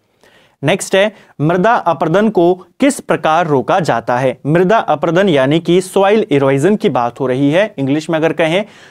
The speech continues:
सॉइल इरोजन को वृक्षारोपण करके, वन रोपण करके रोका जा सकता है। ठीक है, तो इंपॉर्टेंट है, ये क्वेश्चन कई बार पेपर में पूछा गया है। तो जो मृदा अपरदन होता है, इसे हम वृक्षारोपण,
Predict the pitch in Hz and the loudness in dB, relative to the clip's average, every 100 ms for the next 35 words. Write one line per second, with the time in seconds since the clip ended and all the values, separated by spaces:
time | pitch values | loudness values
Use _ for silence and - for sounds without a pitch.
0 | _ - 185 233 208 143 151 143 220 208 | _ -2 0 2 2 2 2 2 0 2
1 | 170 180 - _ 127 180 - 160 147 151 | 0 0 -4 _ -2 -2 0 -2 0 0
2 | 156 151 139 120 147 156 156 _ 139 190 | -2 -2 -2 -2 -2 -2 -4 _ -4 0
3 | 240 196 170 175 180 151 - 175 139 117 | 2 0 0 -2 -2 -2 0 -2 0 -2
4 | 156 190 147 120 120 117 123 117 117 - | 0 -2 0 -4 -6 -6 -4 -4 -6 -8
5 | 147 214 247 - 127 117 143 196 202 214 | -4 -2 -4 -8 -8 -2 -2 0 0 0
6 | 233 _ - 143 240 220 202 214 214 147 | -2 _ -6 -2 0 2 2 0 0 0
7 | 127 135 170 139 127 120 160 214 233 - | 2 0 0 -2 -2 -2 -2 -2 -2 -2
8 | 139 120 117 123 113 - - _ 180 202 | -2 -2 -2 -4 -8 -12 -20 _ 0 2
9 | 185 220 175 151 196 - - 135 170 214 | 2 2 2 2 0 0 -4 -2 -2 0
10 | 147 143 131 151 160 185 190 254 170 147 | -2 0 -2 -2 0 0 2 0 2 -2
11 | 175 - - 131 127 208 - 226 202 202 | -4 -12 -12 -4 0 0 2 2 2 0
12 | 196 | -2